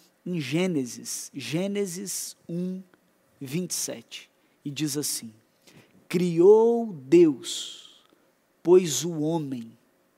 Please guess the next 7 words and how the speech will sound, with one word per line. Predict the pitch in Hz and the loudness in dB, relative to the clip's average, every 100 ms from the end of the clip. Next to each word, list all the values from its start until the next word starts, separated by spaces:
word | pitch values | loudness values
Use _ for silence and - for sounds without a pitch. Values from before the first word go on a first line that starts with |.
| _ _ _ _ - | _ _ _ _ -4
a | 165 165 | 0 0
imagem, | 135 135 156 196 220 196 185 233 233 240 - | 0 -4 -4 -2 -2 -4 -2 -2 -2 -4 -8
a | 151 | -6
sua | 147 - - 208 156 | -4 -4 0 2 2
imagem | 139 147 185 214 220 185 226 226 220 - _ _ _ _ _ - | -2 -6 -2 0 -2 -2 -2 -2 -4 -10 _ _ _ _ _ -6
e | 196 | 0
semelhança, | - - 185 160 139 143 135 - - - | 2 2 2 0 0 0 -2 -6 -8 -12